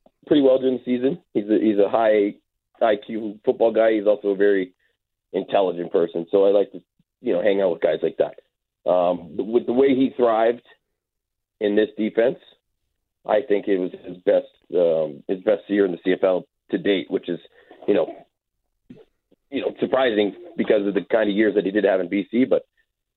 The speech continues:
I think he realized his value and his, uh, um, abilities are,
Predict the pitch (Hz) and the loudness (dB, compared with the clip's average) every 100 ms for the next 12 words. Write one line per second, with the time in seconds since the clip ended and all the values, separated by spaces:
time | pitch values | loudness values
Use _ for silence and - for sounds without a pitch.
0 | _ 110 135 - 127 123 123 120 113 110 | _ 0 0 0 0 2 2 2 2 0
1 | 101 - - _ _ _ _ _ _ _ | -4 -18 -20 _ _ _ _ _ _ _
2 | _ _ _ _ _ 117 110 113 110 113 | _ _ _ _ _ -4 -2 -2 0 0
3 | 131 156 156 - 98 110 101 - - - | -2 -6 -12 -8 -4 -2 -4 -6 -20 -8
4 | 101 - 92 90 87 85 80 80 - _ | -4 0 0 2 0 0 -2 -6 -16 _
5 | _ _ _ _ _ 98 107 113 117 120 | _ _ _ _ _ -2 2 2 2 0
6 | 95 | 0